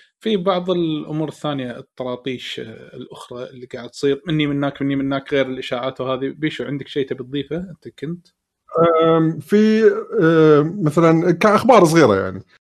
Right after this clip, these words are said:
Speaker 2: أه، مارفل افنجرز خلاص النكست جن كونسولز، أه، يعني الفيرجن راح ين-، ينزلون، أم، حق ال-، بلاي ستيشن فايف وسيريس، أه،
Speaker 1: اكس.
Speaker 2: والسيريس، اي.
Speaker 1: إيه.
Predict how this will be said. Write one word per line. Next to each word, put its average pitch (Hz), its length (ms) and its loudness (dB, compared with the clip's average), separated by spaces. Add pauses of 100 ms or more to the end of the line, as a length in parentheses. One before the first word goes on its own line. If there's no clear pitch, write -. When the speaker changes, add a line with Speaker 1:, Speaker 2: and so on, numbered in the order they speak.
(140)
Speaker 2:
أه، 127 200 2
مارفل 180 340 6
افنجرز 175 360 6 (100)
خلاص 165 360 2
النكست 170 340 2
جن 165 160 6
كونسولز، 147 400 4
أه، 143 240 4
يعني 120 520 4
الفيرجن 123 760 4
راح 120 200 0
ين-، 123 280 0
ينزلون، 127 680 2 (200)
أم، 107 420 -2
حق 120 200 -8
ال-، - 600 -4
بلاي 123 120 2
ستيشن 113 200 -2
فايف 117 360 2
وسيريس، 107 920 -4
أه، 101 420 -8 (420)
Speaker 1:
اكس. - 340 -14 (140)
Speaker 2:
والسيريس، 123 840 2
اي. 120 80 4
Speaker 1:
إيه. 190 260 0